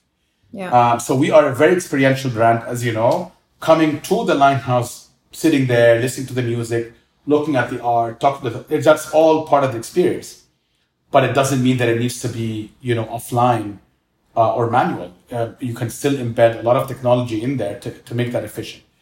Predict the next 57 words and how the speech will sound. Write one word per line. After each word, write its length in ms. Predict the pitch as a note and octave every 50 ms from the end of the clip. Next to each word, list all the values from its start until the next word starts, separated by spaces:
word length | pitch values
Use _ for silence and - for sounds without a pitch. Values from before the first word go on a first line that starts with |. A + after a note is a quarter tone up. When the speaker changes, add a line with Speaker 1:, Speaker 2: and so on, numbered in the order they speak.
| _ _ _
Speaker 2:
So 140 | _ - E3+
I, 320 | D3 D3 E3+ - - D#3+ F3+
I 60 | F#3
think 280 | F3+ F3+ G3 G3 F#3
there's, 320 | D#3 D3+ C#3 C3+ C3 A#2 C3+
uh, 200 | C3 B2 A#2 A2+
huge 300 | - - E3 D#3+ D#3 -
strides 420 | - - - C#3+ C3 C3+ C3 C3 -
that 80 | A#2
are 40 | A2+
going 160 | A2+ A#2+ B2 A#2+
to 160 | B2 A#2+ A2+
be 60 | A2 A2 A#2 A#2
made 160 | A#2 A#2 A2+
within, 540 | A2+ A2 G#2+ A#2 A#2 A2+ A2+ A2+ A2 - _ _ _ _ _ _ _ _ _
within 360 | - A#2+ A#2+ A#2+ C3 B2+ B2
this 160 | B2 A#2 A2+ -
sector, 600 | - - D#3 D#3 - - C3+ C#3 - - - _ _ _ _ _ _ _ -
uh, 420 | - A#2 A2+ A2 A2 A2 A2 A2 A2 -
over 180 | C#3 C3 B2
the 80 | A#2 A#2
next 220 | A#2 A#2 A2+ -
couple 200 | - A#2+ - B2
of 140 | A#2 - -
years. 200 | A#2+ C#3 F3+ F3+
And 120 | F3+ F3 E3+
you've 120 | E3 D3+
already 200 | E3 F3 E3+ D#3
seen, 400 | C3+ - - D#3+ D3+ C#3 C3+ B2+
of 140 | B2+ - -
course, 200 | - C3+ A#2+ -
some 140 | - - B2
of 120 | B2 A2
that, 100 | A#2+ A#2
especially 380 | A2+ - - - C#3 C#3 - B2+
on 40 | A#2
the 80 | A2+
cloud 260 | - - A#2+ A#2 - -
kitchen 260 | B2+ A#2 - A2 G#2+
side, 340 | - - A2+ G#2+ G#2+ F#2+ - _ _ _ _ _ _ _ -
as 180 | B2+ B2+ A#2
you 60 | B2+
very 220 | A#2 A#2 A#2 A#2 A2+
well 120 | G#2+ G#2+
know. 300 | G#2+ G#2+ G#2+ G#2+ G2+ G2 F#2+
I 40 |
mean, 160 | A2+ A2+ A2+ A2+
you've 160 | A2 G#2+ -
seen 380 | - - B2+ A#2 A2+ A2 A2
all 200 | - C3+ C3 C3
sorts 240 | C3 - C3+ B2 -
of 80 | A#2 G#2+
iterations 800 | G#2+ - A#2 A2 G#2+ G#2+ - - G#2+ F#2+ F#2+ - - - _ _ _ _ _ _ _ _ _ -
that 100 | - A#2
are 100 | A2+ -
popping 340 | - A#2+ A2+ - A#2+ G#2+ G#2
up, 260 | G2 F#2+ F#2 - _